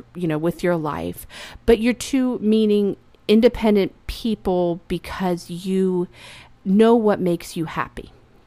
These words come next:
You do have some sort of goals and plans.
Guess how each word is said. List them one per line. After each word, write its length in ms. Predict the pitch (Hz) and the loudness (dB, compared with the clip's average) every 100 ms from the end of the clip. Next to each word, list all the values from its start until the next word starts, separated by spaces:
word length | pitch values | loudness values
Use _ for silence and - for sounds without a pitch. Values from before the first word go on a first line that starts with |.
| _ _ _ _ _ - - | _ _ _ _ _ -16 -4
You 240 | 202 240 | 2 2
do 240 | 202 262 | 2 0
have 260 | 277 233 202 | -2 -2 -6
some 320 | - 214 196 | -4 -2 -2
sort 340 | - - 190 180 | -4 -6 -4 -2
of 240 | 170 180 | -6 -6
goals 420 | 190 156 151 165 | -2 -2 -2 -6
and 180 | - 170 | -8 -8
plans. 560 | - 180 160 143 160 | -8 -6 -6 -6 -10